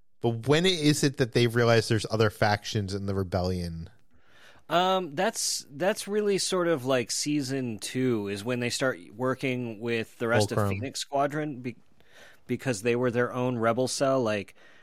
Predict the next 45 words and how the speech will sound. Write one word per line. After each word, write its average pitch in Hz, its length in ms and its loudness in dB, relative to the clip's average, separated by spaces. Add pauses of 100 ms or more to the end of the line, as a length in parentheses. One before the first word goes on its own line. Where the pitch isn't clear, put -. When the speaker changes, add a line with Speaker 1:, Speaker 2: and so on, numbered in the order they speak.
(140)
Speaker 2:
they 131 160 4
were 143 120 4
the 123 80 0
Ghost 131 380 0
Squadron, 107 640 -2
and 117 180 -6
then 127 80 -2
they 131 100 -2
started 127 260 -4
working 123 300 -4
with 107 120 -8
Phoenix 127 360 -4
Squadron, 104 480 -4
and 101 100 -10
then 113 140 -8
they 127 160 -4
ended 120 320 -6
up 113 460 -4
on, 110 580 -4 (540)
um, 107 500 -2
the 120 100 -2
planet 117 380 -2
Adelon, 135 840 4
and 117 220 -4
then 110 180 -4
they 110 180 -2
lost 113 680 2
that 120 540 0 (280)
planet 123 580 -4
because, 120 300 -2
and 117 300 -2
then 110 360 -6
that's 117 280 -2
when 127 100 4
they 117 140 6
ended 120 260 6
up 120 220 6
joining 120 460 4
forces 120 520 -2
with 113 200 -8
the 107 100 -4
rest 113 400 -2
of 104 180 -4
the 104 80 -4
rebellion 98 640 -4